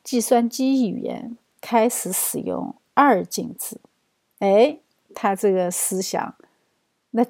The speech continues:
简直就是催生了今天的信息革命。我们看到没有？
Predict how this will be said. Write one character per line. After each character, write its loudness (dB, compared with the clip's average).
简 8
直 0
就 4
是 2
催 2
生 0
了 2
今 -4
天 -2
的 0
信 -2
息 -6
革 -10
命。 -12
我 2
们 6
看 4
到 2
没 -6
有？ -10